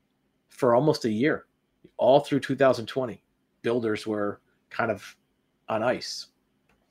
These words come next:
And then it became apparent at the end of two thousand twenty, beginning of twenty-one, wait a minute, people wanna buy new houses. So they turn on the tap again,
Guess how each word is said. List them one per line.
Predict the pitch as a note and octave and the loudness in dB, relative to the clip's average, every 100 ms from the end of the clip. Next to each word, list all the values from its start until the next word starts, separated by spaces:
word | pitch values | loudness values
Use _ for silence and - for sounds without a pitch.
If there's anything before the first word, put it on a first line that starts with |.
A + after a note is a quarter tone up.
| _ - | _ -4
And | |
then | B2 E3+ | 0 2
it | |
became | E3+ - E3 | 2 2 2
apparent | D3+ - G#3 B2 - | 2 4 6 6 4
at | - | -4
the | A2 | -2
end | C3+ | -2
of | C3+ | 0
two | C#3+ | 0
thousand | C3 C3+ C3 A2 | 6 6 4 -2
twenty, | C#3 C3 | -4 -2
beginning | G#2 A2 B2 A#2 | -4 -4 -4 -4
of | |
twenty-one, | - A#2 A2+ D#3+ G#2+ | -6 -6 2 2 4
wait | A#2+ F3 | 2 2
a | |
minute, | A2 G2+ B2 _ _ _ - | 0 -4 -8 _ _ _ -2
people | D#3 D3 E3 | 0 4 4
wanna | A#2 G#2+ C3+ | 2 0 -2
buy | B2+ G2 F#2 G2+ D#3+ - _ _ _ _ - | -2 -4 -4 -4 -6 -8 _ _ _ _ -8
new | A2 A#2+ | -2 2
houses. | C#3+ G3 - - - - _ _ _ _ _ _ _ _ _ | 4 2 0 -10 -14 -14 _ _ _ _ _ _ _ _ _
So | - G2+ G2 | -6 -4 0
they | A2 | 0
turn | - - B2+ | -2 0 2
on | B2+ C3+ | 4 2
the | |
tap | C#3 E3+ F#3+ D#3+ | 2 4 4 2
again, | A2+ F#2 | 0 -4